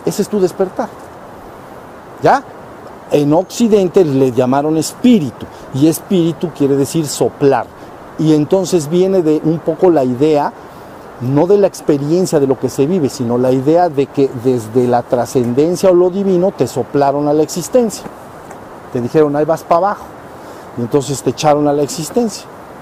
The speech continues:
¿no? Hubo un acto creador, vamos a decir, desde la divinidad, y entonces vino, entonces ha sido soplado, por eso es tu espíritu.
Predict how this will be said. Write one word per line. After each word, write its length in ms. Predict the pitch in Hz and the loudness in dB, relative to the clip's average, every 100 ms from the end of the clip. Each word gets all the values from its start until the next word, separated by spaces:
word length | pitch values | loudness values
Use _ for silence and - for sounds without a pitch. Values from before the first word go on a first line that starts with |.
| - | -6
¿no? 180 | 135 170 - | 0 0 0
Hubo 240 | 135 139 | 0 2
un 220 | 139 143 139 | 2 2 0
acto 320 | 139 - 139 | -2 -2 -2
creador, 540 | - 156 180 220 254 | 0 2 2 2 0
vamos 240 | 151 139 165 | -4 -4 -2
a 60 | |
decir, 300 | 170 170 233 - - | -2 0 -2 -2 -4
desde 340 | 127 117 120 | -2 0 2
la 160 | 123 131 | 2 2
divinidad, 680 | 151 156 160 175 196 185 254 - - - | 0 0 -2 0 0 0 -4 -18 -18 -4
y 80 | 135 | -2
entonces 480 | 135 139 135 147 127 | 0 0 -2 -2 -2
vino, 340 | 139 131 139 196 - - - - - - - - - - | -2 0 -2 -4 -14 -20 -20 -20 -20 -20 -20 -20 -20 -8
entonces 420 | 131 123 147 147 165 | -4 -2 -2 0 -2
ha 80 | |
sido 360 | 143 - 160 156 | -4 -4 -2 -2
soplado, 640 | - 170 - 220 214 147 | 0 -2 2 2 2 0
por 180 | 107 - | -2 -2
eso 220 | 127 170 | 0 0
es 100 | 143 | 0
tu 100 | - | 0
espíritu. 380 | 165 - 269 156 | -2 2 0 0